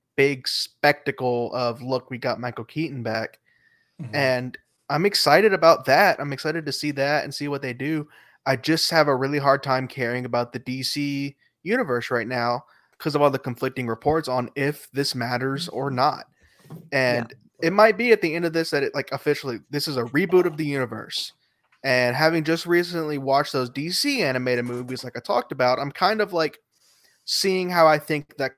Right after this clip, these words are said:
Speaker 1: could actually work. Uh, just
Speaker 3: Mm-hmm.
Speaker 1: them at the end being like, he go-, he runs really fast, big flash of light, and now we get to look and see, well, Jason Momoa is still Aquaman, but there's a new Superman. Don't worry about it.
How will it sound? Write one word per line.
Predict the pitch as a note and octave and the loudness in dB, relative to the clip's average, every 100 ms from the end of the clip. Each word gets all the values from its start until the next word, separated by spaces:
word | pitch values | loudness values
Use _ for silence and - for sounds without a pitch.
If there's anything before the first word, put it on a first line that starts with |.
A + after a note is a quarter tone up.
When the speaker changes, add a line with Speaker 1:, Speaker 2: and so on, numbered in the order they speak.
| _ | _
Speaker 1:
could | - C3 | -6 -4
actually | B2+ - B2 | -4 -6 -10
work. | A#2+ B2 - - - _ _ _ _ - | -10 -14 -16 -20 -20 _ _ _ _ -4
Uh, | B2+ B2 | -2 -2
just | D#3+ C3 E3+ | -4 -4 -2
Speaker 3:
Mm-hmm. | C#3+ | -4
Speaker 1:
them | C3+ - | -4 -4
at | D#3 D3+ | -2 0
the | D3+ | -2
end | C#3 | -2
being | C#3 C3+ | -4 -2
like, | C3 B2+ | -2 -4
he | - C#3 | -6 -2
go-, | D3+ D#3 | 0 2
he | D3+ | 2
runs | D3 E3+ E3 | 2 2 2
really | E3 D#3 | 0 0
fast, | - C3+ C#3+ C#3 - - _ _ _ _ _ _ _ - B2 | 4 8 8 6 2 -8 _ _ _ _ _ _ _ -8 -2
big | D#3 - | 0 2
flash | D3+ C#3+ - | 4 4 2
of | C3 | -4
light, | C3 C3 C3 - | -2 -2 -4 -4
and | |
now | C3+ C3+ | 2 2
we | C#3+ | 2
get | C#3+ | -4
to | D3 | -6
look | C3 C3+ C3 | -6 -6 -8
and | B2 | -10
see, | - C3 B2+ B2 _ _ _ _ _ _ _ _ | -8 -6 -6 -8 _ _ _ _ _ _ _ _
well, | B2 D#3 G3 G3+ | 0 2 4 0
Jason | D#3 D3+ F#3 A3 | 0 -2 -2 -4
Momoa | G#3+ G#3+ G#3 | -2 2 2
is | G3+ | 2
still | G#3+ G#3 | 2 4
Aquaman, | F3 F#3 F3+ F3 E3 D#3+ D#3+ D#3+ | 6 4 4 -2 -2 0 -2 0
but | D#3+ D#3 | 0 0
there's | D#3+ D3+ | -4 -6
a | |
new | D3+ | -8
Superman. | C#3+ D3+ C#3+ C3+ C3+ C3 C3 - _ _ _ _ _ - | -8 -8 -6 -6 -4 -4 -6 -14 _ _ _ _ _ -2
Don't | D3 B2+ | 0 0
worry | C3+ A#2+ A#2 | -4 -4 -6
about | G#2+ G2 | -10 -12
it. | A#1+ | -14